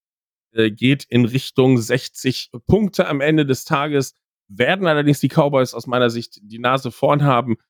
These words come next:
Ich hab oben geschrieben oder oben gesagt, äh, mit, äh, vierzig Punkten, wenn sie die wieder erreichen, werden sie auf jeden Fall siegen. Dabei bleibe ich. Die werden sie vielleicht nicht ganz erreichen. Äh, am Ende wird's irgendwie, äh, was weiß ich,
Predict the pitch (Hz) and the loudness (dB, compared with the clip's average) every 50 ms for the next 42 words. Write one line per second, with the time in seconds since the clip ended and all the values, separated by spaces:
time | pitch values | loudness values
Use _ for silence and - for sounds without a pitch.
0 | _ _ _ - 123 123 143 147 143 139 143 131 123 - - 139 147 143 139 135 | _ _ _ -4 -4 -2 0 -2 2 4 4 4 2 0 -4 -8 -4 0 2 2
1 | 131 123 117 113 117 117 113 113 120 131 127 117 110 113 120 120 120 - _ _ | 2 2 2 0 0 2 2 2 2 2 2 0 0 0 0 0 -2 -4 _ _
2 | _ _ _ _ _ _ _ - 110 110 113 110 110 104 - - - - 98 101 | _ _ _ _ _ _ _ 0 2 4 6 6 4 2 -2 -8 -16 -16 -16 -16
3 | - - 123 123 - - 123 - _ - 135 135 123 - 120 113 113 110 110 113 | -6 -4 -4 -2 -2 -6 -12 -4 _ 0 2 2 0 0 0 0 0 0 -2 -4
4 | 120 123 120 117 117 107 110 107 107 107 107 - - 110 110 110 104 107 101 101 | -8 -6 -4 -2 -2 0 0 0 0 0 0 0 -4 -6 -6 -8 -10 -12 -16 -20
5 | _ - 107 113 117 110 _ 117 113 104 120 - _ _ _ _ _ _ _ - | _ -16 -14 -14 -14 -10 _ 0 0 0 0 -2 _ _ _ _ _ _ _ -2
6 | 120 127 123 123 113 113 110 110 113 107 104 104 107 110 120 127 127 123 117 113 | 0 0 2 0 0 0 0 2 2 2 2 2 2 2 2 2 2 2 2 2
7 | 113 - - _ 113 110 107 107 107 98 92 - - 113 117 113 110 107 - 113 | 0 -2 -6 _ -4 0 0 0 0 0 -4 -6 -2 -2 0 0 -2 -4 -2 0
8 | 107 113 113 - 120 - - 107 110 - - 110 95 87 92 98 - - 110 95 | 0 0 0 -2 -6 -4 -2 -2 -2 0 0 0 0 0 0 -2 -2 -2 -4 -6
9 | - _ _ _ _ _ _ _ _ 101 101 98 104 104 95 92 101 107 107 98 | -8 _ _ _ _ _ _ _ _ -14 -8 -4 -2 -2 -2 -2 -2 -2 -2 -4
10 | 101 101 98 - - - 98 101 107 98 95 98 98 98 95 95 92 82 82 85 | -6 -8 -8 -10 -12 -10 -10 -8 -8 -10 -10 -8 -6 -6 -4 -6 -8 -10 _ _
11 | _ _ _ _ _ _ _ _ _ - 98 92 - - | _ _ _ _ _ _ _ _ _ -20 -20 -20 -20 -20